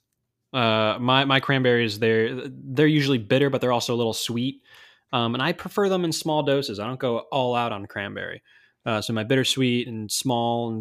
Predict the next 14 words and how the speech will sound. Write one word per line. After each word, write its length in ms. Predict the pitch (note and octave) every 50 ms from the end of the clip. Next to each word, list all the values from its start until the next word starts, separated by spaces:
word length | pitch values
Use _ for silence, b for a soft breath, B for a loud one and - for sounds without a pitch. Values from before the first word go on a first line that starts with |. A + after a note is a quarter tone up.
| A2 -
and 200 | - C#3 A#2+ A#2
good 140 | A#2+ B2 A#2
in 80 | A#2 A2
small 220 | - - B2 A#2+
doses 420 | A2+ A#2+ A#2 B2+ - - D3 B2+ A#2
is, 180 | A2 G#2+ G#2+ A2+
uh, 160 | A2 G#2+ G#2
a 60 | A2+
young 440 | A2+ A2+ A#2 A#2 A2+ A2 A2 G#2+ A2+
Mario 360 | A#2+ A#2 A2+ A2 G#2+ G#2+ G#2
Balotelli, 580 | G2 G2+ G2 G2 G2 F#2 - F#2+ F2 F2+ F2+ F#2+ _ _ _
of 120 | G#2+ -
course, 420 | - - F#2+ - - - - - - _ -
naturally. 460 | A2 G2 F#2 - - - G2 G#2+